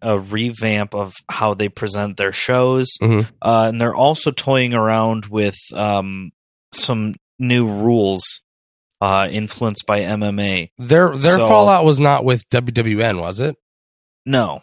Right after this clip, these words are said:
Speaker 2: Their, their fallout was with the streaming service.
Speaker 1: Was with Flow Sports.
Speaker 2: Flow Sports, okay.
Speaker 1: Yes.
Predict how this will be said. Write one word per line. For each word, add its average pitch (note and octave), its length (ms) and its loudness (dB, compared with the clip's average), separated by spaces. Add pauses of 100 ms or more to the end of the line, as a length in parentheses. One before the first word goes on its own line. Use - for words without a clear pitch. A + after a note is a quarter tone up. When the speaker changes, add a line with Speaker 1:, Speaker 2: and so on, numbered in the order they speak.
Speaker 2:
Their, B2+ 180 0
their C#3 320 2
fallout C#3 360 2
was B2 160 -2
with A#2 100 -4
the G#2+ 100 -8
streaming G2+ 440 -2
service. - 420 -8
Speaker 1:
Was G#2+ 180 -2
with G#2+ 140 -6
Flow A2 420 0
Sports. F2+ 380 -4
Speaker 2:
Flow B2+ 220 4
Sports, - 440 -6
okay. G#2+ 140 0
Speaker 1:
Yes. - 280 -2